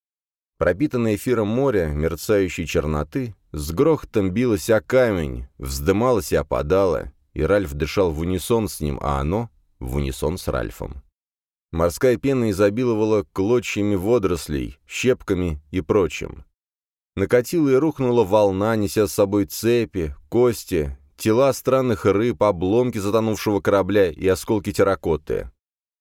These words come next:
Судорожным вздохом море подступило еще ближе.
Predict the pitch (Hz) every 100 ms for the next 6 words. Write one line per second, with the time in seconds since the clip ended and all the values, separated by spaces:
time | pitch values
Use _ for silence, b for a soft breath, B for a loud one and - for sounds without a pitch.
0 | _ - 113 104 87 80 78 78 65 73
1 | 98 - 73 65 - - 120 135 113 -
2 | - - 90 95 104 92 78 80 - 78
3 | 73 73 62 58 50